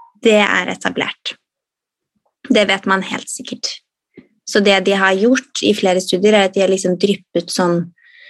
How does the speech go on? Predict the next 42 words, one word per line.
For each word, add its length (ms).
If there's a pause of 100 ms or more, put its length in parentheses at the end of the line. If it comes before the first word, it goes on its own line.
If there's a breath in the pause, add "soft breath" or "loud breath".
(380 soft breath)
eh, 800 (420)
forkjølelsesvirus 880
i 60
nesene 380
på 100
folk, 260
da. 80 (380)
Og 60
så 100
har 100
de 60
samtidig, 840 (420)
eh, 320
testet, 480 (160)
eh, 120
stressnivåene 720
deres, 440 (200)
og 60
så 100
ser 260
de 120
helt 300
klart 320
at 100
de 100
som 200
er 120
veldig 220
stresset, 420
de 140
blir 200
syke. 360 (1400)
Og 120
de 100
som 140
ikke 180
er 60
stresset, 380
de 200
blir 240
ikke 220
det. 100